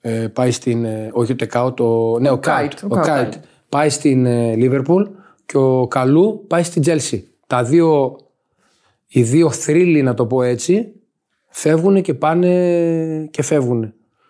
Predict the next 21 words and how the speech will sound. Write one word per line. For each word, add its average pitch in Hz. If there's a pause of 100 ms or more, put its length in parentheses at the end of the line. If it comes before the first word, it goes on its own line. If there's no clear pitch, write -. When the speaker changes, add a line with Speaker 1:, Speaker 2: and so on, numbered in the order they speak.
(160)
Speaker 1:
Οπότε 156
μετά 139
εκεί 139
δεν 190
αναπληρώθηκε 143
το 127
κενό 123
του 135
ενός, 127
αναπληρώθηκε 156
το 151
κενό 160
του 185
Κάουτ, 139
ας 120
το 123
πούμε, 160
πήγα 170
εγώ 160
σαν 139
εννιάρη. 113